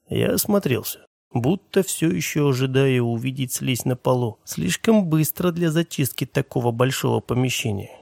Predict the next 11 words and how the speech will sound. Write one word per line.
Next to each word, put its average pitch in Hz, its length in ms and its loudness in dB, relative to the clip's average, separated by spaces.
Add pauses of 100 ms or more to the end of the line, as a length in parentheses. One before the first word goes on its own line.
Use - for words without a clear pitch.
(160)
На 139 220 4
обычный 147 480 0
жилой 139 400 2
этаж 160 380 -4
у 135 60 0
ликвидаторов 131 760 -2
порой 131 360 2
уходит 131 440 -2
вдвое 139 440 -2
больше 135 460 0
времени, 113 640 2